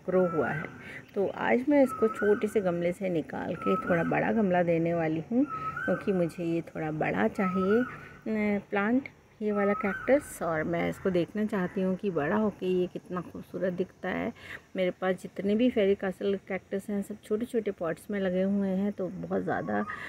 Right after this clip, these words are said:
बड़े नहीं हुए हैं। तो इसको मैं आज थोड़ा सा बड़ा pot दूँगी, जिससे कि ये थोड़ा मुझे बड़ा दिखे। और, आ, शायद इसमें flowering भी होती है, मैंने सुना है,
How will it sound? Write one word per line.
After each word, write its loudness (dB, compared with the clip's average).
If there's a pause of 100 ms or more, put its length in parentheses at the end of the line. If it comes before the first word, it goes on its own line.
(180)
बड़े 4
नहीं 4
हुए 2
हैं। -4
तो -8
इसको -4
मैं 4
आज 2 (180)
थोड़ा 4
सा 0
बड़ा 4
pot 0
दूँगी, 0 (460)
जिससे 2
कि -4
ये 2
थोड़ा -2 (200)
मुझे 0
बड़ा 2
दिखे। 2
और, -2 (380)
आ, 0
शायद 0
इसमें 2
flowering 2
भी 2
होती -2
है, 0
मैंने 2
सुना 2
है, 2